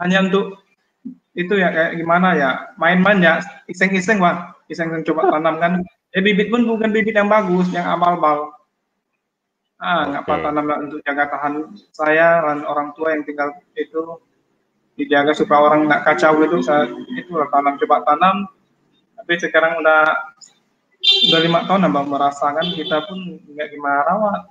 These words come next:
Speaker 1: Tapi hasilnya memang saya biasa panen untuk minggu saya dapat satu ton lebih, tiga
Speaker 2: Hmm.
Speaker 1: hektar, kadang dua tonan itu. Nah,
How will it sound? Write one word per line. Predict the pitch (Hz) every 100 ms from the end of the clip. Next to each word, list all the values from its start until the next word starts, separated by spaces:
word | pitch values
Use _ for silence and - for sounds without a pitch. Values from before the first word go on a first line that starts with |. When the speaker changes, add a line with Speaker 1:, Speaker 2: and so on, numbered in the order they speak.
| -
Speaker 1:
Tapi | 151 151 185 _ _ _ _ _ 156
hasilnya | 147 160 165 165 170 180 - _ 147
memang | 147 170 170 175 _ _ _ _ _ _
saya | 151 170
biasa | 160 156 156 156
panen | 151 156 160 156
untuk | -
minggu | 151 147
saya | 156 165
dapat | 160 - -
satu | 139 139
ton | 143 147
lebih, | 151 175 165 151 139 _ _ _ _ _ _ 143
tiga | 143
Speaker 2:
Hmm. | 147
Speaker 1:
hektar, | 160 151
kadang | 143 143 143
dua | 143
tonan | - 147 156 151
itu. | 151 160 151 _ _ _ _ _ _ _ _ _ _ _ _ _
Nah, | - 131 123 117 - -